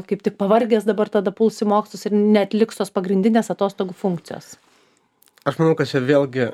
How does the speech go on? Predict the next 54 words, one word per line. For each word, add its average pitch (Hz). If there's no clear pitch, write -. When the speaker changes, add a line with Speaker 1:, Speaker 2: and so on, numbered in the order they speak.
Speaker 2:
mes 127
grįšim 143
prie 123
tos 131
pirminės 139
idėjos, 160
kad 123
reikia, 139
e, 131
išgirsti 139
vaiką, 117
ko 139
vaikas 135
nori. -
Jeigu 156
vaikas 139
nori, 123
nu, 170
jeigu 135
mes 120
kalbam 127
apie 117
jau 123
pilnamečius, 120
mokykloje 117
gi 110
yra -
aštuoniolikmečiai, 247
Speaker 1:
Pilnamečiai, 262
bet 269
ne 285
tik 294
galima 247
dirbti 254
ir 214
nuo 208
šešiolikos, 277
ir 302
Speaker 2:
Jo, 370
Speaker 1:
nuo 320
Speaker 2:
jo. 277
Speaker 1:
keturiolikos 294
tam 277
tikromis 240
sąlygomis. 202
Galima 254
namuose 208
dirbti, 294
žolę 208
Speaker 2:
Taip, 190
Speaker 1:
pjauti 180
irgi, 220
Speaker 2:
taip. 180
Speaker 1:
ir 185